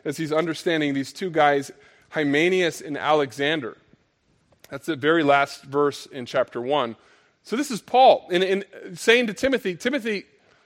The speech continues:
make sure you're, you're teaching the right things, not the wrong things about the law, about the gospel, and there will be those that disagree with you. You have to stand up to them and say, 'Get out of here. You don't belong here.'"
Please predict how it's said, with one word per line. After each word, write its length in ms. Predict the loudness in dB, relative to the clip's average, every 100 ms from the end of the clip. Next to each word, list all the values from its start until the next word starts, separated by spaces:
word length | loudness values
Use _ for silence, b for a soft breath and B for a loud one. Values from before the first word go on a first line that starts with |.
| b
make 160 | 0 0
sure 160 | -2 0
you're, 280 | 4 2
you're 120 | 2 -4
teaching 340 | -4 -4 -2
the 80 | 2
right 260 | 4 4
things, 460 | 0 0 0 -2 -4
not 240 | -2 -2
the 80 | -2
wrong 300 | 0 0 0
things 240 | -4 -6 -2
about 160 | -2
the 80 | 0
law, 260 | 2 6 6
about 180 | 4
the 80 | 0
gospel, 720 | 0 2 2 -2 -2 2 0 b b -8
and 180 | 0
there 60 | 2
will 80 | 2
be 140 | 2
those 300 | 4 4 4
that 180 | 0 0
disagree 360 | -2 -2 -4 -4
with 160 | -2
you. 60 | -4
You 140 | 0
have 100 | 0 0
to 60 |
stand 300 | -4 -2 2
up 160 | 0 0
to 100 | 0
them 220 | 0 0 -6 b
and 80 | -12
say, 160 | -4 -2
'Get 180 | 2 4
out 200 | 4 4
of 80 |
here. 120 | 0 -4
You 140 | -2
don't 160 | -4 -2
belong 340 | -2 0 -2
here.'" 220 | -8 -14